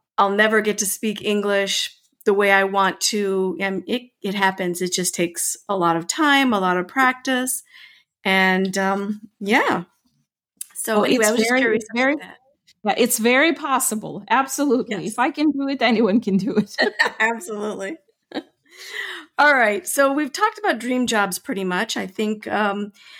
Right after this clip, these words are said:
Speaker 1: let's talk about, and let's get down to reality. <laughs>
Speaker 2: Pom, pom, pom.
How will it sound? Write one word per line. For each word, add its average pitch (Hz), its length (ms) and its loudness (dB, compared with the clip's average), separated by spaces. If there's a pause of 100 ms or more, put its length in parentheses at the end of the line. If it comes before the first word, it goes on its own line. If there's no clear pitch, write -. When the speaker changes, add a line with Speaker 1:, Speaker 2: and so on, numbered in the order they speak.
(160)
Speaker 1:
let's 508 220 0
talk 330 220 2
about, 240 340 4
and 214 80 0
let's 220 160 2
get 220 180 0
down 190 200 4
to 180 80 0
reality. 175 720 0 (320)
<laughs> - 200 -20 (1600)
Speaker 2:
Pom, 190 180 4
pom, 165 200 2
pom. 180 460 2